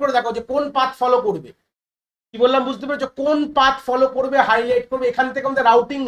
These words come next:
লজিক তৈরি হবে। কি বললাম? রাউটিং লজিক তৈরি হবে। একটু স্ক্রিনটা ক্লিয়ার করে দিই, সাইডটা আমি তাহলে বোঝাচ্ছি। তা আমাদের মানে কমিউনিকেট করবে কারা কারা? দেখো জিরো ওয়ান জিরো কমিউনিকেট করছে ওয়ান ওয়ান জিরোর সাথে, এখান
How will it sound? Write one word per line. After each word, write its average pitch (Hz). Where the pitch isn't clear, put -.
লজিক 226
তৈরি 240
হবে। 214
কি 233
বললাম? 254
রাউটিং 262
লজিক 254
তৈরি 247
হবে। 254
একটু 277
স্ক্রিনটা 269
ক্লিয়ার 254
করে 262
দিই, 269
সাইডটা 240
আমি 247
তাহলে 226
বোঝাচ্ছি। 180
তা 240
আমাদের 320
মানে 254
কমিউনিকেট 285
করবে 311
কারা 269
কারা? 277
দেখো 277
জিরো 262
ওয়ান 262
জিরো 233
কমিউনিকেট 247
করছে 247
ওয়ান 262
ওয়ান 254
জিরোর 240
সাথে, -
এখান 277